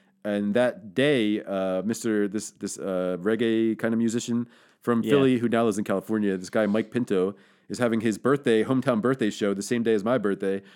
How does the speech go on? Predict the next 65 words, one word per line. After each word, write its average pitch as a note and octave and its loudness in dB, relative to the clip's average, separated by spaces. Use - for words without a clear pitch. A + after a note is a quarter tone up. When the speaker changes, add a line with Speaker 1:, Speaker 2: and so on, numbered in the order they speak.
Speaker 1:
So A#2 2
I'm C#3+ 6
gonna C#3 4
make C3+ 4
it C3 -2
my, A2+ 2
my, G#2+ 0
uh, F#2+ -2
my G2+ 0
goal A2 4
to, - -10
like, G#2 0
let A#2+ 0
him B2 0
know A2 2
that G#2 0
we G#2+ -2
share G#2+ 0
birthdays G2+ -2
and F2 -8
high G2+ -2
five G2+ -2
the F#2 -10
guy. F2+ -4
Speaker 2:
Nice. G#2 -8
Speaker 1:
Um, F#2+ -6
but G2+ -8
so C3+ 2
that's C#3 2
at, C3 2
like, G#2 0
that's A#2 -4
out A#2+ 2
at G2+ -4
this. G#2 -6
I've A2 -6
never C3+ 2
been B2 2
to - -10
the G#2+ 0
World G#2 -2
Cafe G#2+ -2
Live. F#2+ 0
I'm F#2 -6
going F#2+ -2
there G2 -2
for - -16
the F2+ -10
first F#2 -6
time. F2+ -6
Speaker 2:
World G2 -8
Cafe F2+ -10
is - -14
pretty F#2 -8
fucking - -16
cool. F2 -10
Speaker 1:
I - 0
have, D#3+ 0
like, F#3+ -2
a, G#2+ 2
I A2+ -6
have F3+ -2
actually C3 0
have G#2 2
a F#2 -4